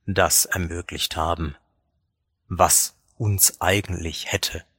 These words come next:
ermöglicht werden sollen. Nämlich der Schritt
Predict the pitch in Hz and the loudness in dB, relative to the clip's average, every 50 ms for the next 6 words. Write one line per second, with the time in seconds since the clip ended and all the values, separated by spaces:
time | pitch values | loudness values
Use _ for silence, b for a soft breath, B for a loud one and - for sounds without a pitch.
0 | _ - - 82 80 82 87 87 - - 87 80 - - - 92 92 95 - 107 | _ -10 -8 -6 -6 -6 -6 -8 -8 -6 -6 -4 -6 -4 -2 -2 -2 0 2 2
1 | 101 - 87 78 - - - _ _ _ _ _ B B B B B B B B | 2 2 2 0 -2 -6 -14 _ _ _ _ _ B B B B B B B B
2 | B B B B B B B B _ _ _ _ _ _ _ _ _ _ _ _ | B B B B B B B B _ _ _ _ _ _ _ _ _ _ _ _
3 | _ _ _ _ - - 92 95 - - - 85 - - - - 113 123 123 - | _ _ _ _ -4 -4 -2 0 -2 -2 0 2 2 2 2 2 2 -2 -4 -4
4 | _ - - - - - _ | _ -4 0 0 0 0 _